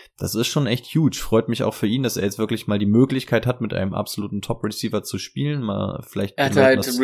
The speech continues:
Speaker 1: zeigen.
Speaker 2: receiver-mäßig immer ein bisschen Pech, ne, in seiner Karriere.
Speaker 1: Ja,
Speaker 2: Das
Speaker 1: also
Speaker 2: eine Jahr halt mit Amari Cooper, dann wurde er auch weggetradet. Also
Speaker 1: Und dann ein Hunter Renfrow ist halt immer noch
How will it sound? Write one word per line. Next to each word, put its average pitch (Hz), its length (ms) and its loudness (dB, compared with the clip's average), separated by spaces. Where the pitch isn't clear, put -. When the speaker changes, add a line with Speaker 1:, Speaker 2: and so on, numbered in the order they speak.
Speaker 1:
zeigen. 110 160 2
Speaker 2:
receiver-mäßig 143 500 4
immer 143 180 6
ein 139 100 2
bisschen 139 300 2
Pech, 156 240 0
ne, 131 180 2
in 135 100 0
seiner 113 220 -2
Karriere. 123 340 0
Speaker 1:
Ja, 113 380 0
Speaker 2:
Das - 140 -4
Speaker 1:
also - 40 -4
Speaker 2:
eine 143 240 6
Jahr 143 240 8
halt 151 240 8
mit 143 240 2
Amari 143 380 8
Cooper, 170 340 2
dann 143 140 4
wurde 139 180 6
er 131 80 10
auch 147 180 6
weggetradet. 190 720 6
Also 123 480 4
Speaker 1:
Und 95 120 -2
dann 101 320 2
ein 95 120 -2
Hunter 107 320 2
Renfrow 123 640 0
ist 110 160 -2
halt 113 160 2
immer 117 200 2
noch 113 340 2